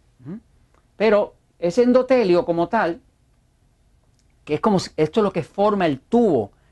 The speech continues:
que usted llamaría una vena. Ahora, ese tubo se inflama. La pregunta sería, ¿por qué se inflama? ¿Ok? Lo que nosotros hemos visto en la práctica del metabolismo es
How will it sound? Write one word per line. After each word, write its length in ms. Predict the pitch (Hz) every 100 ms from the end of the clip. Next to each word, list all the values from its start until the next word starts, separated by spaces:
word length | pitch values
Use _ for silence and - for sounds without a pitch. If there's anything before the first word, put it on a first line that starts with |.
| _
que 80 | 131
usted 160 | 170
llamaría 320 | 190 165 135
una 120 | 151 139
vena. 240 | 92 - _ _ _ _
Ahora, 180 | - 139
ese 200 | 165 262
tubo 600 | 262 330 302 175 202 269 - _ _ _ _ _ - - _ _ _
se 200 | - 160
inflama. 920 | 139 127 107 - 139 147 143 113 92 _ _ _ _ _ _ _ _ _ _ _ _ _ _ _ _ _ _ _
La 140 | 127
pregunta 420 | 127 127 165 208 208
sería, 440 | 214 214 214 - _
¿por 220 | - 123
qué 120 | 175
se 100 | 160
inflama? 380 | 139 110 85 - _
¿Ok? 240 | 156 208 - _ _ _ _ _ _ _ _ _ _ _ _ _ _ _ _
Lo 200 | 127 123
que 100 | 127
nosotros 280 | 123 151 214
hemos 120 | 214
visto 180 | 226 233
en 80 |
la 120 | 208 180
práctica 440 | 208 214 226 208
del 100 | 214
metabolismo 640 | 214 214 220 226 196 170
es 340 | 202 190 185